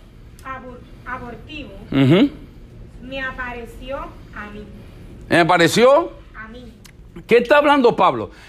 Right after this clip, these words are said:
Speaker 2: De aquí es que sacan que de alguna forma u otra Pablo es el último de los apóstoles, porque está diciendo que, ¿qué? Lea otra vez, pastora.
Speaker 1: Y al último de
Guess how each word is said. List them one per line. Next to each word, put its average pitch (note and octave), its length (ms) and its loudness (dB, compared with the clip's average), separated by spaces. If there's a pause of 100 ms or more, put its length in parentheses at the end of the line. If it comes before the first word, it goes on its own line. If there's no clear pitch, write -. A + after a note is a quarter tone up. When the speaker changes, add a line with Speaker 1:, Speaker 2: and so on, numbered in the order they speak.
Speaker 2:
De F3 160 2
aquí G#3+ 240 2
es D4+ 80 2
que B3+ 140 0
sacan B3+ 400 2
que G#3 140 0
de F3+ 80 4
alguna A#3 280 2
forma B3+ 300 2
u C4+ 60 0
otra A3+ 280 0
Pablo A#3+ 240 2
es A#3 60 2
el A3+ 140 2
último B3 380 -6
de G3+ 100 -6
los F3+ 120 0
apóstoles, F#3+ 500 0
porque G3 280 -2
está A3 180 2
diciendo B3+ 420 0
que, A3+ 180 2
¿qué? F3+ 260 -4 (200)
Lea A#3 240 4
otra A#3 260 2
vez, D#3 480 -2
pastora. D#3 520 -4 (200)
Speaker 1:
Y D4+ 100 -20
al D4 260 -20
último F4+ 380 -20
de E4 120 -18